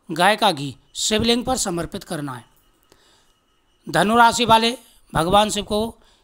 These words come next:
बेलपत्र, पीला चंदन लगा के समर्पित करो, पीली मिठाई अर्पण करें। वही कुंभ और मीन राशि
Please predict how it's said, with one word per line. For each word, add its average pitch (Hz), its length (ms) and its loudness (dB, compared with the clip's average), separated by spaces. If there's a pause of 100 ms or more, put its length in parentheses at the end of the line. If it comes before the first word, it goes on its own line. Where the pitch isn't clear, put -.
(160)
बेलपत्र, 202 500 0
पीला 202 280 -2
चंदन 196 320 -2
लगा 190 280 0
के 165 40 -6
समर्पित 190 460 -6
करो, 220 240 -2
पीली 202 280 -4
मिठाई 170 300 -4
अर्पण 156 280 -8
करें। 139 220 -14 (680)
वही 202 240 4 (480)
कुंभ 262 260 4
और 233 240 4
मीन 175 280 -2
राशि 143 360 -8